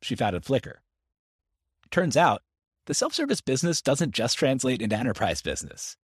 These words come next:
It leads to investment, too. Lana Basis Set told me how she came to lead Snapper's A. She said, "I found my, I found Snapper at my then four-year-old friend Cora's party.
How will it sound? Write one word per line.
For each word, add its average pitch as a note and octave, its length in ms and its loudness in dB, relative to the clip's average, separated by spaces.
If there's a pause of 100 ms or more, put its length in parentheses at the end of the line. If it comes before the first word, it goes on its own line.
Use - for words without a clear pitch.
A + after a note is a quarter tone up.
(260)
It - 120 -10
leads D#3+ 240 0
to D#3+ 80 2
investment, D3 480 0
too. - 320 -2 (580)
Lana C#3+ 260 4
Basis D3+ 380 -4
Set F3 340 2
told D#3 160 2
me D3 80 2
how C3+ 120 2
she - 100 -6
came C#3 220 0
to B2+ 40 0
lead A#2+ 160 0
Snapper's A2 380 -2
A. A#2 260 0 (440)
She A#3+ 100 -4
said, A#2+ 160 0
"I G#2 80 -4
found F#3 300 0
my, F#3+ 100 2 (180)
I C3+ 100 0
found F#3 200 2
Snapper A2+ 340 0
at A2 220 -4
my B2 180 -2
then A#2+ 300 0
four-year-old C#3 520 2
friend G2+ 340 0
Cora's G2 320 0
party. E2+ 400 0